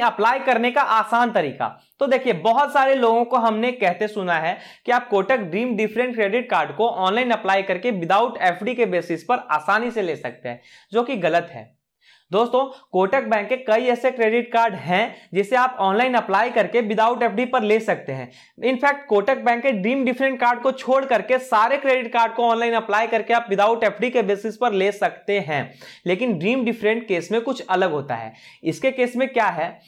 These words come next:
कि आप ड्रीम डिफरेंट कार्ड तभी ले सकते हैं जब आपके पास कोटक अकाउंट हो, वो चाहे एट डबल वन अकाउंट हो, चाहे other अकाउंट, लेकिन कोटक अकाउंट रहना चाहिए। तो अगर आपके पास कोटक अकाउंट है, तब ड्रीम डिफरेंट कार्ड आपको मिल जाएगा।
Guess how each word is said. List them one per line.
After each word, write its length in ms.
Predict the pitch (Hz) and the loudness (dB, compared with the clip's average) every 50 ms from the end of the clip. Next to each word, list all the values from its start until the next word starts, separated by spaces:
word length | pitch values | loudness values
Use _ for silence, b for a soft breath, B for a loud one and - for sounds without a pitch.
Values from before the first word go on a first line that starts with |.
| b b b b | b b b b
कि 60 | 247 254 | -2 0
आप 160 | 254 269 262 190 | 0 0 0 -4
ड्रीम 320 | 165 151 196 233 262 262 226 | -4 -2 0 0 0 0 0
डिफरेंट 400 | 233 226 226 220 247 254 240 240 | -2 -2 -2 -2 -2 -2 -2 0
कार्ड 220 | 226 233 240 233 240 - | 2 2 2 0 0 0
तभी 220 | 208 185 170 202 247 | 0 0 0 2 2
ले 140 | 247 247 233 | 2 2 2
सकते 300 | 233 240 208 - - 220 | 2 0 -2 0 0 0
हैं 200 | 214 233 247 214 | 0 0 0 0
जब 180 | 180 208 220 226 | 0 2 2 2
आपके 260 | 220 208 208 - 220 | 2 0 0 -2 -4
पास 240 | 214 226 226 233 226 | 0 0 0 0 0
कोटक 420 | - - 180 165 170 - 240 240 - - | -2 -2 -2 -2 0 0 -2 -2 -2 -4
अकाउंट 500 | 180 170 - 175 170 170 175 170 170 - | -4 0 0 0 0 0 -2 -6 -8 -6
हो, 200 | 143 120 - B B B B B | -8 -8 -8 B B B B B
वो 60 | 190 190 | -2 0
चाहे 280 | 190 220 202 214 240 190 - | 0 2 2 2 2 2 2
एट 200 | 190 208 202 196 | 2 2 2 2
डबल 220 | 226 220 226 220 | 2 2 2 2
वन 160 | 214 233 226 | 2 2 0
अकाउंट 400 | 226 226 226 220 214 226 220 226 | 0 -2 0 0 0 0 0 0
हो, 100 | 254 247 247 | 0 0 0
चाहे 280 | 247 247 233 240 247 - - | 2 2 2 2 2 2 2
other 240 | 185 190 208 226 185 | 2 2 4 2 2
अकाउंट, 360 | 170 - 151 139 139 143 170 | 0 -2 -4 -6 -6 -4 -4
लेकिन 220 | 214 202 240 262 240 | -2 -2 -2 -4 -2
कोटक 420 | 247 202 202 208 208 - 269 - - 208 | 0 0 2 2 2 0 -2 -2 -2 -2
अकाउंट 380 | 196 - 208 208 220 214 214 | 0 0 0 0 0 0 0
रहना 200 | 175 160 143 135 131 | 0 -2 -2 -4 -6
चाहिए। 300 | 135 131 123 123 123 123 B B B B B - | -6 -8 -8 -8 -10 -12 B B B B B 0
तो 40 | 233 | 2
अगर 300 | 185 185 185 196 254 262 | 2 2 2 2 2 2
आपके 220 | 262 262 262 269 254 | 2 0 0 -2 0
पास 220 | 262 262 262 254 | 0 0 0 0
कोटक 380 | - - 208 208 208 254 247 254 | 0 0 2 2 2 2 0 0
अकाउंट 440 | 240 233 233 214 208 214 220 214 220 | 0 0 2 2 2 0 0 0 -2
है, 120 | 233 254 | -2 -2
तब 280 | 247 - 277 254 208 175 | 0 -2 -2 -2 -2 -2
ड्रीम 240 | 185 233 262 254 220 | -2 -2 0 0 -2
डिफरेंट 380 | 226 226 226 220 233 240 233 | -2 -2 -2 -2 -2 -2 0
कार्ड 200 | 214 202 185 175 | 0 0 2 2
आपको 280 | 175 170 170 - 254 269 | 0 0 0 0 -2 0
मिल 260 | 254 214 185 170 160 | 0 0 -2 -2 -2
जाएगा। 400 | 139 139 123 117 113 110 113 - | -2 -2 -2 -2 -4 -6 -10 -14